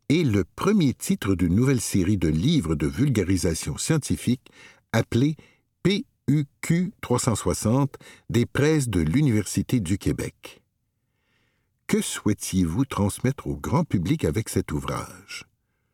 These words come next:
Elisabeth Mercier. J'écris toujours sur des sujets qui font appel aux préjugés,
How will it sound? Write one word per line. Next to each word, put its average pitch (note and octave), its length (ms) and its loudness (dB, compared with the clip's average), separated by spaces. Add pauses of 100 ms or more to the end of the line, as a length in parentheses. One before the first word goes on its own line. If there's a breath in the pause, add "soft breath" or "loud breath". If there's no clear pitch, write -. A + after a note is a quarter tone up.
(540)
Elisabeth D2 480 -2
Mercier. - 500 -8 (1000)
J'écris F3 480 0
toujours D#3 440 2
sur E2 200 -2
des E2+ 140 0
sujets G2+ 400 0
qui - 140 -8
font - 240 -6
appel F#2 280 0
aux C#2 200 0
préjugés, D#2 640 -2